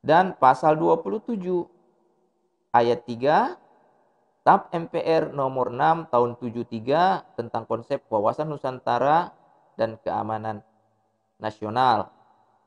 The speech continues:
Yang ketiga, tap M P R nomor enam tahun dua ribu tentang pemisahan T N I dan Polri.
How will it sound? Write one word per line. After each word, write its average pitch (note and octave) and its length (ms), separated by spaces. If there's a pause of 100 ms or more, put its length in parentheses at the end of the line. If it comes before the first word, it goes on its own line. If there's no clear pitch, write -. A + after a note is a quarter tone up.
(1200)
Yang A3 400
ketiga, A3 720 (640)
tap A3 320
M D3+ 240
P B2+ 160
R F3+ 240
nomor C3 480
enam C#3 480 (480)
tahun F#3+ 560
dua D#3 320
ribu C3 480 (160)
tentang C3+ 480
pemisahan B2+ 400
T A2+ 160
N A2+ 80
I A2+ 80
dan G#2 240
Polri. C#3+ 400